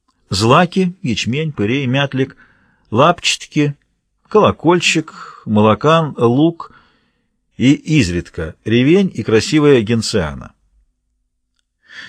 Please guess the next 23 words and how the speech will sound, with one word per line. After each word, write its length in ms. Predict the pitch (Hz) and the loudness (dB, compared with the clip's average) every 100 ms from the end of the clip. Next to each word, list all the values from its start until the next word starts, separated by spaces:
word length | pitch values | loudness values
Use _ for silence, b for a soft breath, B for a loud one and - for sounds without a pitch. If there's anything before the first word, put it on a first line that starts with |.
| B B | B B
Местами 420 | 107 - 147 123 | -2 2 2 4
в 60 | 104 | 2
орошенных 400 | 107 117 104 92 | 2 2 0 2
долинах 340 | 113 165 143 | 0 2 0
попадаются 520 | 95 110 117 113 - | -2 0 2 0 -4
ключи, 360 | - 120 - 180 | -6 -4 -2 0
а 60 | |
возле 260 | 101 95 110 | 0 0 -2
них 160 | 156 127 | -4 -2
небольшие 360 | 107 107 151 | -2 -2 -4
площадки 460 | 139 110 - 131 117 | -2 -2 -2 -4 -6
тростника 560 | 113 - 123 113 175 | -6 -4 -4 -2 -2
и 220 | 180 - 104 | -2 -6 -4
зеленеющие 680 | 113 113 147 151 - 135 | 0 0 0 -2 -2 -2
болотистые 540 | 110 120 123 107 - 120 | 2 2 2 -4 -4 -2
лужайки, 520 | 123 131 127 - 82 b b b b - | 0 0 0 -2 -10 b b b b -4
на 120 | 98 | -2
которых 280 | 104 107 - | 2 0 2
произрастают 680 | 107 95 104 - 98 85 | 0 2 -2 0 -2 -2
синий 280 | - 110 95 | -4 -4 -4
зверобой, 580 | 80 92 95 113 175 170 | -4 -4 -4 0 0 0
млечник 440 | 113 131 156 147 | 0 0 -2 -6
приморский, 600 | 131 135 135 123 - 127 | -6 -4 -2 -4 -6 -10